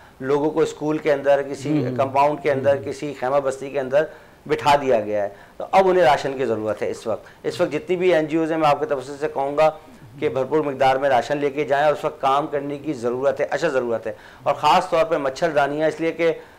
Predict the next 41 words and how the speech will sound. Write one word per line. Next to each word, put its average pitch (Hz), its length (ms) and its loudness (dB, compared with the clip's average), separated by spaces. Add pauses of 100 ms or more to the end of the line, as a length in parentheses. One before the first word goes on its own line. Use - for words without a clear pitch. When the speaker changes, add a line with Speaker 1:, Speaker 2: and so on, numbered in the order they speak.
(160)
Speaker 1:
पानी 160 240 4
खड़े 170 200 2
होने 156 180 2
की 151 120 -2
वजह 147 160 4
से 151 140 -2
मच्छर 139 340 -2
बहुत 120 360 -2
तादाद 135 360 4
में 139 80 0
हो 131 100 2
गए, 139 160 4
डेंगू 127 300 0
फैल 131 260 0
रहा 147 160 2
है। 147 180 0 (300)
तो - 60 -6
जो 151 200 0
लोग 180 220 2
भी 175 80 2
इमदादी 151 300 4
सामान 147 300 0
लेके 143 200 -4
जा 139 140 4
रहे 147 100 4
हैं 151 60 0
उसमें 151 140 -8
मच्छरदानी 143 460 0
ज़रूर 110 200 -4
लेके 101 220 -10
जाएँ। 95 140 -14 (200)
Speaker 2:
वो 208 160 2
मच्छरदानी 170 760 0
बेइंतहा 160 600 -2
ज़रूरी 160 440 0
है, 175 220 0
क्योंकि 165 340 -4 (200)
हमने 151 380 -2
भी 175 200 -2
एक 160 160 -4
विज़िट 127 360 -6